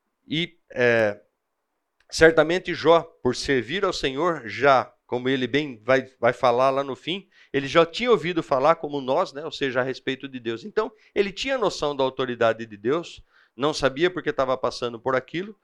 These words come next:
mas se negou, né, a ter uma atitude, é, de falar contra o Senhor, como haviam sugerido pra ele. E aí a gente começa a fazer a nossa,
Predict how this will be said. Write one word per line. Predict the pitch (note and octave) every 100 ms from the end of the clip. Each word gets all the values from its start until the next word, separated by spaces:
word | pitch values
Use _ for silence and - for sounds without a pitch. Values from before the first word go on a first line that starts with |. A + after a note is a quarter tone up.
| _ _ _
mas | B2 C3+
se | - - G3+
negou, | G3+ C3+ D3+ G3+ - _
né, | C3 D#3+
a | - A#2
ter | - C#3
uma | C#3+
atitude, | C3 B2 - C3 A2+ A#2 G2+ _ _ _ -
é, | A#2 A2+ G#2+ G#2 G2+ - _ - -
de | A2+ C3+
falar | D3 C#3 C3+
contra | - F3+ G3+ E3+
o | D#3+
Senhor, | - C3 D3+ D3
como | D3 D3+
haviam | B2+ C3 C3+
sugerido | - C3 B2+ B2 B2+
pra | B2 B2
ele. | F#2+ E2+ _ _ _ _ -
E | E3
aí | F#3+
a | G3
gente | F#3+ -
começa | F3 D3+ D3+ D3+
a |
fazer | - B2 A2 C#3
a | B2+
nossa, | B2+ B2 - B2